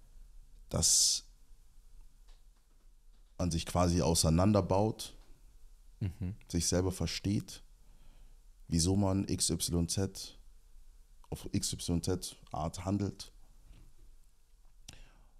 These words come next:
Speaker 1: Und dann lernst du dich natürlich dementsprechend auch einfach sehr gut kennen.
Speaker 2: Mhm.
Speaker 1: Deine Judgments, Vorbehalte,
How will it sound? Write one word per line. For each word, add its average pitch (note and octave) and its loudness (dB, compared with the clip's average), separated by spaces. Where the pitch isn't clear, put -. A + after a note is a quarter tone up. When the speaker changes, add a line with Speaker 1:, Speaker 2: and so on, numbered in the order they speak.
Speaker 1:
Und F#2 -2
dann F2 4
lernst G2 4
du G#2 0
dich F2 -2
natürlich E2+ 0
dementsprechend E2 -2
auch D#2 -8
einfach D#2+ -4
sehr E2 0
gut - -6
kennen. - -4
Speaker 2:
Mhm. F#2+ -4
Speaker 1:
Deine D#2 4
Judgments, F2+ 2
Vorbehalte, D#2 0